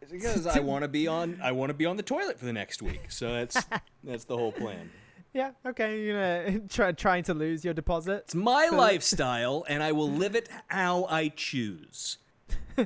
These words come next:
Speaker 2: What about you? What's your hot take?
Speaker 1: Uh, my hot take this week, Benedict,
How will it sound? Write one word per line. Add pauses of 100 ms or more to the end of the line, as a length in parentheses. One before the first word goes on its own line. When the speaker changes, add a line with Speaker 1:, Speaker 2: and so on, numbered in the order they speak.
(300)
Speaker 2:
What
about
you?
What's
your
hot
take? (720)
Speaker 1:
Uh,
my
hot
take
this
week,
Benedict,